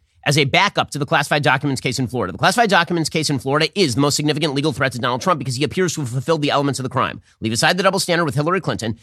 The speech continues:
If you are just a jury looking at whether Donald Trump did the things alleged in the indictment and do those fulfill the elements of the crime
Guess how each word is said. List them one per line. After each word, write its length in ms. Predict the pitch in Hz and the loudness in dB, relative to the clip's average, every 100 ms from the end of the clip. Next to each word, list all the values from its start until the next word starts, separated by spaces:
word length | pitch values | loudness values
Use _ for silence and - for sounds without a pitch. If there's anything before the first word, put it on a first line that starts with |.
| - | -4
If 160 | 147 | 0
you 60 | 180 | 2
are 60 | 180 | 2
just 220 | 170 220 | 0 -2
a 80 | 202 | 0
jury 300 | 208 139 104 | 2 2 0
looking 280 | 135 165 | -2 0
at 80 | 170 | 2
whether 220 | 147 156 | 2 0
Donald 260 | 170 151 165 | 2 0 0
Trump 220 | 170 143 | -2 0
did 220 | 165 185 | 0 0
the 40 | 170 | -2
things 280 | - 170 143 | 0 0 0
alleged 520 | 135 151 98 95 - | 2 2 2 -2 -4
in 120 | 165 190 | 0 2
the 100 | 185 | 4
indictment 520 | 143 143 104 73 - _ - | 2 0 -2 -10 -12 _ -4
and 120 | 131 | 0
do 100 | 175 | 2
those 180 | 208 175 | 2 0
fulfill 300 | 143 - 139 | -2 0 2
the 120 | 117 | 0
elements 300 | 127 147 127 | -2 -2 -2
of 20 | |
the 60 | 123 | -4
crime 340 | 139 127 120 | 0 2 0